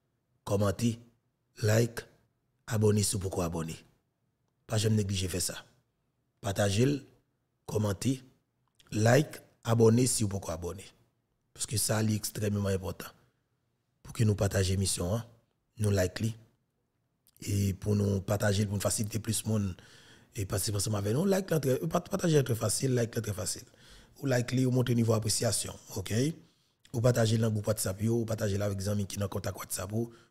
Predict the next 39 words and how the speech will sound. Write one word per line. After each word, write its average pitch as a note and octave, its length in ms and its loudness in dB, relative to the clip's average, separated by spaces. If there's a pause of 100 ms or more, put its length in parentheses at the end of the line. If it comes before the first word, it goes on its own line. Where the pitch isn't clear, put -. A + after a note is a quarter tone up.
comme D#3 100 -4
ça, C3+ 160 2
au A#2+ 80 -2
cas, G#2+ 320 -2
au A#2 100 -2
cas A2 100 -4
la G2 120 0
gueule G2+ 140 -4
sur F#2 140 -8
Facebook, F2 420 -8
tout. - 140 -18 (560)
Ok? E2+ 140 -6 (220)
Pour G#2 140 -10
faciliter G2+ 420 -4
plus G#2+ 280 -4
de A#2+ 60 -2
monde, B2+ 240 0 (580)
capable G2+ 340 -4
de G2 400 -2
participer G#2 580 -4
ensemble G2 240 -2
avec G2 220 0
nous A#2+ 100 0 (580)
dans A2 80 -4
le - 20 -4
cadre G2 160 -2
de G2 40 -2
l'émission, F#2+ 280 -2
ça, E2+ 140 -4
parce F#2 160 -6
qu'il G#2 120 -6
est G2 100 -6
très, F#2+ 120 -6
très F#2+ 200 -4
important. F2 340 -8 (720)
Et G2 420 -4
bataille A#2 320 -2
que A#2+ 80 -2
nous A#2+ 100 2